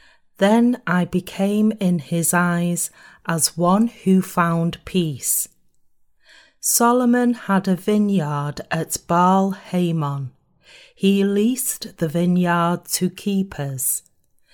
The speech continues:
Everyone was to bring for its fruit a thousand silver coins. My own vineyard is before me. You, O Solomon,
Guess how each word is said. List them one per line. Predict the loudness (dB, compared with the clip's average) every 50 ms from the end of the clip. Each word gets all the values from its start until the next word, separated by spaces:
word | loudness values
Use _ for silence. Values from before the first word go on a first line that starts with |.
| -20 -20 -20 -20 -20 _ _ _ -4 0
Everyone | 0 0 0 0 0 2 2 2 2 2 0 2 2 0 -2 -2 -4 -6
was | -6 -4 -2 -2 -2
to | -2 -4 -6
bring | -6 -2 0 0 2 2 2 2 0
for | 0 -4 -4 -2 0 2 2 2 2
its | 2 0 -2 -2 -4 -4
fruit | -4 -6 -6 -4 -2 -2 -2 -4 -6 -8 -10 -10 -12 -12 -14 -20 -20 -16 _ -8
a | -8 -8
thousand | -8 -4 0 2 4 4 4 2 0 0 -2 -2 0 0 0 0 0 0
silver | -2 -2 0 0 0 2 0 -2 -2 -2 -4 -4
coins. | -4 -4 -2 -2 0 0 -2 -4 -4 -4 -6 -6 -6 -4 -4 -4 -4 -6 -8 _ _ _ _ _ _ _ _ _ _ _ -20 -20 -20 -12 -6
My | -2 0 0 2 2 4
own | 4 4 4 4 2 0 0
vineyard | 0 -2 -2 0 -2 -2 0 0 0 0 0 -2 -2 -4 -4 -4
is | -4 -4 -4 -4
before | -2 -2 -4 -4 -4 -2 0 0 2 2 2 2
me. | 0 -2 -2 -4 -6 -8 -10 -12 _ _ _ _ _ _ _ _ _ _ _ _ _ _ _ _ _ _ _ _ -20 -20 _ _ _ _ -2
You, | 0 2 2 4 4 2 0 -2 -6 -10 _ -4
O | -2 -2 0 0
Solomon, | 0 0 2 2 2 2 2 2 0 0 0 0 -2 -4